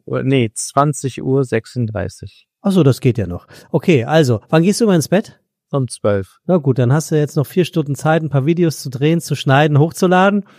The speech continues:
Speaker 1: Nee, schneiden tue ich nicht, hochladen auch. Es waren tatsächlich Kollegen, aber ich gehe jetzt was essen mit meiner Frau und das nehmen wir tatsächlich auch auf, weil morgen unser letzter Tag ist und wir haben, müssen noch zwei, zwei, drei Sachen hier zu Ende drehen.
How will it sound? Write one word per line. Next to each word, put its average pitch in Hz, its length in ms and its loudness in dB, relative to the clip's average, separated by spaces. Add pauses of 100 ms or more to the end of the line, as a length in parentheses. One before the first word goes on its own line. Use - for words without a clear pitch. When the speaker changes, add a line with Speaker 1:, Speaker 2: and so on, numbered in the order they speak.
(200)
Speaker 1:
Nee, 160 220 0
schneiden 170 360 2
tue 190 180 -4
ich 185 100 -6
nicht, 196 180 -4
hochladen 160 460 0
auch. 160 220 0
Es 165 160 -8
waren 143 180 -2
tatsächlich 131 420 -4
Kollegen, 160 320 -2
aber 127 140 -2
ich 135 140 -6
gehe 143 120 -4
jetzt 147 180 -2
was 139 120 -4
essen 131 320 -4
mit 120 120 -6
meiner 120 260 -2
Frau 185 280 0
und 156 140 -4
das 151 180 -2
nehmen 151 180 -2
wir 143 100 -4
tatsächlich 135 500 -4 (260)
auch - 300 2
auf, 202 240 2
weil 160 120 4
morgen 151 280 0
unser 147 160 0
letzter 135 320 -2
Tag 151 300 0
ist 196 220 -6 (200)
und 131 120 -8
wir 131 100 -2
haben, 143 180 -2
müssen 143 160 -8
noch 139 160 -6
zwei, 139 440 2
zwei, 139 240 2
drei 127 180 2
Sachen 123 280 -4
hier 120 140 -4
zu - 100 -10
Ende 113 220 -8
drehen. 107 260 -12